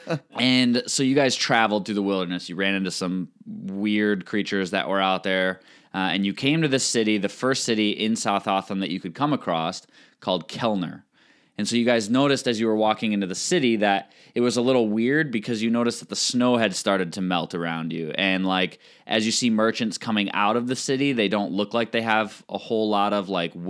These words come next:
Speaker 2: winter-esque clothing on. But as they're walking towards you, they're slowly putting on, like, more and more winter coats. And as you guys get closer to the city, you notice it's really stinking hot here. Like, why
Speaker 1: <laughs>
Speaker 2: are
Speaker 1: We're
Speaker 2: we
Speaker 1: in, like,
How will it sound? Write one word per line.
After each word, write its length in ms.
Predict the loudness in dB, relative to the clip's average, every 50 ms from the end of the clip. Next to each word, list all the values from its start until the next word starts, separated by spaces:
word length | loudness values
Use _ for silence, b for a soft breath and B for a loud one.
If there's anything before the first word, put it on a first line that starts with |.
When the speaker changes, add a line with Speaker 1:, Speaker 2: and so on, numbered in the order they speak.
| -4 -2 -2 -2 -2 0
Speaker 2:
winter-esque 840 | 0 0 0 0 -2 -4 -6 -8 _ -4 -2 -2 -2 -6 -12 -16 -12
clothing 400 | -4 0 0 2 2 2 0 0
on. 320 | 0 0 0 -2 -4 -6 B B B B B B B
But 100 | 0 0
as 120 | 2 2
they're 100 | 2 0
walking 440 | 2 2 2 2 2 2 0 -2 -2
towards 320 | 0 0 2 2 2 2 2
you, 80 | 0
they're 160 | 0 0 -2
slowly 440 | -2 -2 -2 0 2 2 2 2 0
putting 300 | 0 0 0 0 2 2
on, 220 | 2 2 2 2 0
like, 200 | 0 -2 -2 -2
more 280 | -2 0 0 0 0
and 100 | 0 0
more 260 | 0 0 0 2 0
winter 320 | 0 0 -2 -2 -4 -6 -6
coats. 460 | -2 0 0 2 0 -2 -6 -10 -14 b b b b b b b b
And 80 | -6 -4
as 100 | -2 0
you 60 | 2
guys 180 | 2 2 2
get 160 | 0 -2 -4 -2
closer 360 | 0 0 0 0 0 0 -2
to 40 | -2
the 80 | -2
city, 260 | -2 -2 -2 0 2 2
you 140 | 2 2 2
notice 460 | 2 2 2 0 0 0 -2 -4 -10 B B B B B B B B _
it's 260 | -2 0 0 0 -2 -6
really 480 | -6 -2 0 0 2 2 2 2 0
stinking 480 | 0 -2 -2 -2 -2 -2 0 0 -2 0
hot 360 | 2 2 2 4 2 2 2
here. 280 | 2 2 2 4 2 4
Like, 220 | 4 2 2 2
why 680 | 2 2 4 4 4 4 4 4 4 4 4 4 4 2
Speaker 1:
<laughs> 60 | 2
Speaker 2:
are 180 | 2 4 4
Speaker 1:
We're 120 | 4 4 4
Speaker 2:
we 40 | 4
Speaker 1:
in, 80 | 4 4
like, 120 | 4 2